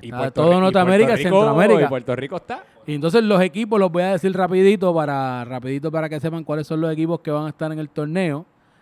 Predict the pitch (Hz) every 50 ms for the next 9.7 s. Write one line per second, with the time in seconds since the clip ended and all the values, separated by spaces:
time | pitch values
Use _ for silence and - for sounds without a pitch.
0 | _ - 135 131 135 147 156 160 143 160 151 156 156 151 - - 143 143 143 135
1 | 147 151 147 156 156 151 143 143 156 180 214 214 196 185 180 180 - _ - 127
2 | 131 131 127 127 147 147 147 147 143 139 131 131 135 185 202 190 175 170 165 156
3 | 147 - _ _ - 127 127 131 123 120 135 131 123 120 131 139 160 180 196 196
4 | 185 185 185 190 - _ - 131 127 123 - 131 120 120 120 127 139 156 185 196
5 | 180 - _ _ _ _ _ _ _ _ - 143 143 139 139 - 117 131 127 131
6 | 131 143 156 185 208 208 202 196 196 190 - _ _ _ _ _ _ _ _ -
7 | 147 143 139 135 143 139 139 139 147 175 190 196 185 180 175 165 - - - -
8 | - - 135 135 135 139 151 170 196 175 _ _ - 185 175 170 - _ _ -
9 | 131 127 127 123 123 123 123 131 147 175 208 208 -